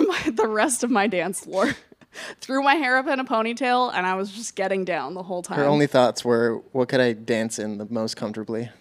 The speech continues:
Speaker 1: Yeah, and that was it. But I do wish I would have done a cooler <laughs> wardrobe change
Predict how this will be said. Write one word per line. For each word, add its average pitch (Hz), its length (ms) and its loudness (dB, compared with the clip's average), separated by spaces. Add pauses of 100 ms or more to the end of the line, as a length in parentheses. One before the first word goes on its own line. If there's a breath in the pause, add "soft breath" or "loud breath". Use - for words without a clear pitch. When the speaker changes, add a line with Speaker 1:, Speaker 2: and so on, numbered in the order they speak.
Speaker 1:
Yeah, 180 400 0 (240)
and 190 120 -4
that 202 140 -2
was 233 140 -6
it. 359 180 -4 (640)
But 196 300 4
I 214 140 2
do 233 200 -2
wish 220 260 -2
I 185 80 -2
would 185 200 -2
have 170 320 -6
done 185 260 -2
a 165 80 -6
cooler 185 680 -4
<laughs> 226 40 -18
wardrobe 202 720 -4
change - 720 -6